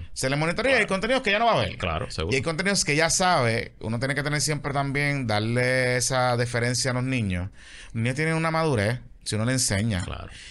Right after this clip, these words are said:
Speaker 1: Eh, y ellos saben. Prohibirle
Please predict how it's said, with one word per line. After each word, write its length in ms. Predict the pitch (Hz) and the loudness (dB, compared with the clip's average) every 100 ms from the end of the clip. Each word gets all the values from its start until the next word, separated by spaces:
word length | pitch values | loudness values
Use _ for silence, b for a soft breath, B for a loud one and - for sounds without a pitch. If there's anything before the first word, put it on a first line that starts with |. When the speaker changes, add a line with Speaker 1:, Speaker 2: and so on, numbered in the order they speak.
| B | B
Speaker 1:
Eh, 480 | - 107 107 101 101 - | -4 0 2 2 0 0
y 120 | 110 | 0
ellos 160 | 120 | 2
saben. 500 | - 101 110 95 87 - - B B B B - | 2 0 0 0 -4 -8 -18 B B B B -2
Prohibirle 680 | 123 123 147 175 156 101 | 2 2 2 0 0 0